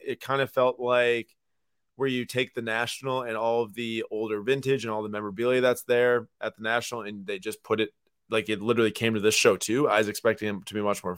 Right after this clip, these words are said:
card focused. I would say is, like, sixty percent cards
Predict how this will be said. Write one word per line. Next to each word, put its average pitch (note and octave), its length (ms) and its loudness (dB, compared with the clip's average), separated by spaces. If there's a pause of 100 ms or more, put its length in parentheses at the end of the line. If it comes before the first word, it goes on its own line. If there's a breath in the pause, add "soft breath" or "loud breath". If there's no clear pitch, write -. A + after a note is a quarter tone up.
card D3 260 8
focused. D3 500 10 (840 soft breath)
I B2 180 12
would B2+ 120 8
say B2+ 260 6
is, A#2 120 4
like, A2+ 160 0
sixty B2 320 -6
percent A#2 360 -8
cards G#2+ 560 -4